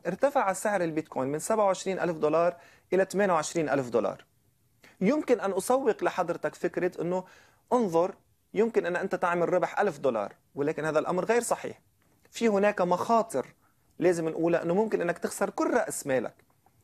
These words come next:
فالتداول هو أمر بحاجة إلى علم وبحاجة إلى تدريب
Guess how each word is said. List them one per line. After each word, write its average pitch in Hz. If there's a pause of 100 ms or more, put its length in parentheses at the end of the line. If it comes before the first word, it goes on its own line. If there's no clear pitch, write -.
فالتداول 202
هو 190
أمر 196
بحاجة 170
إلى 156
علم 170
وبحاجة 143
إلى 131
تدريب 131